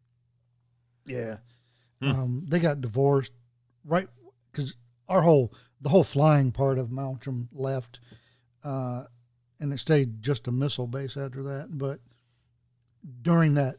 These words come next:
Speaker 1: move, they had, they got sent, he was getting stationed somewhere. She didn't wanna go, so they divorced. But
Speaker 2: Hmm.
Speaker 1: best thing that ever happened
Speaker 2: Hmm.
Speaker 1: to them, 'cause
Speaker 2: Yeah.
Speaker 1: he changed <clears throat> after that, a hundred eighty degrees.
Speaker 2: Hmm.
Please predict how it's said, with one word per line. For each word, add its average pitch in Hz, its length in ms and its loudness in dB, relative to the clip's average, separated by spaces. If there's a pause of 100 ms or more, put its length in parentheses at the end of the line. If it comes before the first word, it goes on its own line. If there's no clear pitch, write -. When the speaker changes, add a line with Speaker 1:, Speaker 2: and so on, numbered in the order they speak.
Speaker 1:
move, 139 320 0
they 143 100 2
had, 135 280 0 (420)
they 151 100 2
got 143 320 2
sent, - 260 -2 (100)
he 147 120 6
was 151 120 4
getting 123 540 -2
stationed 127 440 0
somewhere. 131 340 0
She 147 140 -2
didn't 143 140 0
wanna 131 160 -2
go, 131 240 -2
so 123 280 -10
they 135 160 -8
divorced. 123 500 -10 (120)
But 143 180 -20 (400)
Speaker 2:
Hmm. 69 160 -8 (280)
Speaker 1:
best 151 240 -2
thing 151 200 4
that 139 80 0
ever 123 160 -6
happened 127 440 -8 (500)
Speaker 2:
Hmm. 78 100 -10 (920)
Speaker 1:
to 143 120 -6
them, 135 380 -4 (440)
'cause 131 220 -2
Speaker 2:
Yeah. 69 120 -8 (100)
Speaker 1:
he 220 160 4
changed 147 540 2
<clears throat> 131 100 -4
after 123 200 -8
that, 135 360 -6
a - 60 -16
hundred 143 240 -2
eighty 135 220 -2
degrees. 135 520 -6 (320)
Speaker 2:
Hmm. 65 100 -12